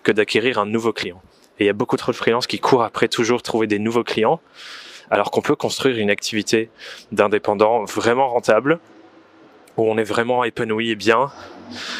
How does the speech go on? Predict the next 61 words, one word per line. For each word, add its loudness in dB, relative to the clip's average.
et 0
où 2
on -2
gagne -2
bien 0
notre -2
vie -4
avec 0
seulement -2
une -4
poignée -2
de -18
clients, -2
avec 0
cinq -6
clients, 0
et 2
vous -4
travaillez -2
avec -4
eux 0
sur 0
le 2
long -2
terme, 0
et -4
vous -8
développez -2
leur 0
activité, 0
vous -2
développez 0
vos -4
offres 0
avec 0
eux, 6
et -2
cetera. 0
Vous -2
pouvez 0
très -2
bien -2
vivre -6
votre -2
activité 0
de -6
freelance, -2
et 4
on 2
n'est 2
pas 2
obligé -2
de -8
courir 0
après 0
des -2
nouveaux -2
clients -2
tout -4
le -8
temps. 2